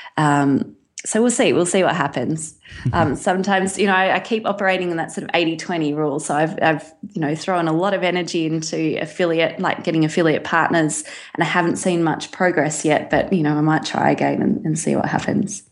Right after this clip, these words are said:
Speaker 2: Sure. I mean, I love how you mentioned the eighty twenty rule. I think that's really important. What is, what is the twenty percent for you right now that's bringing in the eighty percent? What's working for you best?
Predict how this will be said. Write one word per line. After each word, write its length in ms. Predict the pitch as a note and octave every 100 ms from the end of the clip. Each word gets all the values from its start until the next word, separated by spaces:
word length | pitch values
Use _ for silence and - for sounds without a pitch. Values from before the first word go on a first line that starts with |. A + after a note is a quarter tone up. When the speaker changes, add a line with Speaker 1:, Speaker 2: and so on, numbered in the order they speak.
| -
Speaker 2:
Sure. 220 | - C3
I 100 | G2+
mean, 140 | A2+ A#2+
I 60 |
love 220 | C3 C3 B2+
how 120 | A2+
you 120 | A2
mentioned 340 | G#2 G2+ G#2+
the 100 | G2+
eighty 160 | G2 F#2+
twenty 260 | - G2 F#2+
rule. 140 | F#2+
I 60 | F#2+
think 140 | G2+
that's 160 | G2 G2+
really 140 | F#2
important. 520 | F#2 - E2 F2+ -
What 180 | B2 E3
is, 180 | G3+ B2+
what 320 | - B2+ D#3
is 200 | D3 A#2
the 100 | A2+
twenty 240 | - B2
percent 420 | A2+ G#2+ A#2 G#2 -
for 140 | G2
you 120 | F#2+
right 120 | F#2
now 120 | F#2+ F#2
that's 200 | G2 -
bringing 340 | G#2+ G2 F#2+
in 80 | F2+
the 140 | E2+
eighty 160 | E2+ F2+
percent? 380 | F2+ - - A2+
What's 280 | A2 -
working 260 | A#2 G#2 G2+
for 120 | -
you 160 | F#2 F2
best? 400 | C#2 - -